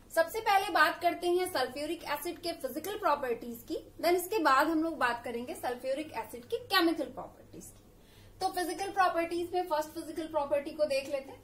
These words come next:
देखिए, first physical property में ये है कि यदि कभी आप अपने lab में sulfuric acid को देखते हैं तो आपको ये कुछ oily, colorless, dense liquid के form में दिखाई पड़ेगा।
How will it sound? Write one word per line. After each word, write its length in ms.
देखिए, 260
first 260
physical 400
property 520
में 180
ये 220
है 260
कि 300
यदि 240
कभी 300
आप 220
अपने 320
lab 440
में 260
sulfuric 540
acid 300
को 140
देखते 380
हैं 260
तो 80
आपको 440
ये 240
कुछ 380
oily, 680
colorless, 680
dense 360
liquid 380
के 100
form 340
में 200
दिखाई 360
पड़ेगा। 440